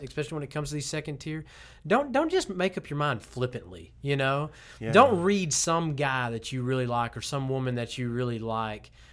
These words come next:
Speaker 1: without looking at the other side of things.
Speaker 2: Yeah.
Speaker 1: 'Cause, you know, I, y-, y-, we're talking about the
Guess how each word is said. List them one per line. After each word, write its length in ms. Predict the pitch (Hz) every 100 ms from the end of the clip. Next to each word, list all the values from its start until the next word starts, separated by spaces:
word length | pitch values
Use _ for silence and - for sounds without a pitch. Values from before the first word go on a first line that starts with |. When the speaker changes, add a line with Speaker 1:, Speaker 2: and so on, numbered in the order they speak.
| -
Speaker 1:
without 320 | 147 170 185
looking 340 | 160 170 160 139
at 220 | 127 123
the 160 | 117
other 220 | 117 110 98
side 360 | - 101 107
of 80 | 101
things. 520 | - - - - -
Speaker 2:
Yeah. 280 | 120 120 107 87 - -
Speaker 1:
'Cause, 120 | 196
you 120 | 226
know, 60 | 214
I, 120 | 196 -
y-, 180 | 185 175 -
y-, 160 | 180 175
we're 140 | 185
talking 460 | 190 190 170 170 151
about 400 | 135 143 131 123
the 360 | 135 120 117